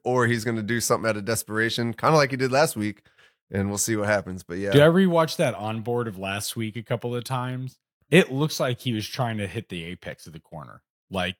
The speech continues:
Speaker 2: the
Speaker 1: <laughs>
Speaker 2: way where he turned was at, to, to go to the apex. I'm just like, "Would you,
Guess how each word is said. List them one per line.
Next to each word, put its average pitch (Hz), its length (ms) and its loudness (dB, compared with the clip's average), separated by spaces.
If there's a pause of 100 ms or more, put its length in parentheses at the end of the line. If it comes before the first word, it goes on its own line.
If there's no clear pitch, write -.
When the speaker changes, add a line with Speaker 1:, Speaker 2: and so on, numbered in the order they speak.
Speaker 2:
the 107 80 0
Speaker 1:
<laughs> 113 160 6
Speaker 2:
way 131 320 2
where 123 400 -2
he 151 260 -4
turned 117 880 -6 (480)
was 110 640 -2 (480)
at, 117 180 4 (200)
to, 123 100 2 (140)
to 117 80 -4 (120)
go 123 240 6
to 127 340 0
the 98 220 -2
apex. - 760 -10 (760)
I'm 131 60 -4
just 131 180 -6
like, 143 80 -8
"Would 147 140 -8
you, - 60 -6